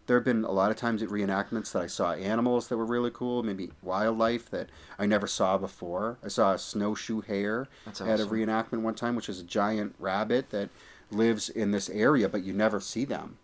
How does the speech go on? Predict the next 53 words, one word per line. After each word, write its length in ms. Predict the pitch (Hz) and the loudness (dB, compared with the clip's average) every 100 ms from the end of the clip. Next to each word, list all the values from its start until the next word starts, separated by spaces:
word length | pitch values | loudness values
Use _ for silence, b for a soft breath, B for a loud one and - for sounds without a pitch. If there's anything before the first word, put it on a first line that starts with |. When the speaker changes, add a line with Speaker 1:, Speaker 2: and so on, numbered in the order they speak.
| - | -12
Speaker 1:
I 100 | 107 | -10
saw 260 | - 131 170 | 0 2 4
one 200 | 120 95 | 2 0
in 100 | 95 | -4
a 60 | 92 | -8
forest 500 | - 139 139 123 120 | -4 -2 -2 -2 -6
at 100 | 110 | -4
a 40 | |
reenactment. 480 | 117 127 156 180 95 | -4 -2 -4 -4 -8
It 40 | 95 | -8
was 100 | 101 | -10
really 180 | 110 120 | -10 -10
cool. 200 | 143 170 | -10 -10
Speaker 2:
That's 180 | 104 98 | -8 -6
awesome, 400 | 92 90 87 87 | -8 -10 -12 -16
dude. 220 | 90 85 - | -16 -18 -12
Speaker 1:
Yeah. 120 | 131 117 | -8 -8
Speaker 2:
That's 140 | - | -6
awesome. 380 | 104 95 - 95 - b b b b b | -8 -8 -12 -18 -20 b b b b b
The 80 | - | -2
road 220 | 156 196 190 | 0 0 0
trip 220 | 110 98 | -4 0
aspect, 560 | 92 87 - 92 - | -2 -2 -4 -6 -4
too, 340 | - 131 101 78 | -6 -2 -2 -4
can, 320 | - 101 98 98 | -8 -4 -4 -4
it 160 | 110 | -8
can 280 | - 123 123 | -8 -8 -6
be 280 | 104 98 90 - - _ - | -6 -6 -8 -12 -20 _ -8
pull 160 | 104 | -6
your 140 | 92 85 | -6 -2
hair 300 | 123 143 107 | 4 6 8
out 160 | 95 | 4
aggravating. 720 | 92 90 92 87 82 85 123 98 | 2 -2 -4 -2 0 -2 -4 -8
It, 100 | 76 | -8
it 160 | 95 95 | -12 -10
can 260 | 104 90 | -8 -8
be 140 | 85 87 | -4 0
awful. 480 | 117 127 - 78 - B B B B _ - | 0 0 -4 -10 -10 B B B B _ -2
But 180 | 113 | 0
I 120 | 120 127 | 0 -2
feel 240 | 151 151 | -2 0
like, 260 | 139 127 131 | 0 -2 -4
you 60 | |
know, 80 | 117 | -6
the 100 | 107 | -6
conversations 840 | - 127 117 107 113 117 - 98 | -6 -8 -6 -4 -2 -2 -4 -6
that 100 | 95 | -6
you 80 | 98 | -8
have 140 | 98 90 | -8 -6
in 80 | 92 | -10
the 60 | |
car, 340 | - - 107 101 | -10 -4 -4 -4
you 160 | 95 | -8